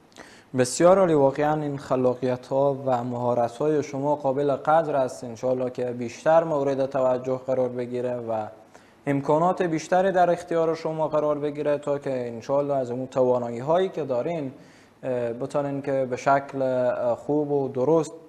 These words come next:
اه، از اونها استفاده بکنین و این واقعاً جای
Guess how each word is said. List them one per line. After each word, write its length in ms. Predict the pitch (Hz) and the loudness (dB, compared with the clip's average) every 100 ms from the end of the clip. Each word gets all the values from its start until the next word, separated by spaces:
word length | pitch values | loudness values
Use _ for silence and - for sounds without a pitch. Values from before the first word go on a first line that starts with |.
| - | -10
اه، 320 | 123 113 107 104 - | -4 -2 -2 -4 -8
از 160 | 117 117 | -8 -4
اونها 220 | 135 143 | 0 2
استفاده 520 | 123 - 113 120 143 | 0 -2 -4 0 0
بکنین 360 | 156 135 135 127 | 2 0 -2 0
و 60 | |
این 140 | 127 147 | 2 4
واقعاً 360 | 147 151 156 | 2 2 -2
جای 340 | 151 160 160 | 0 2 4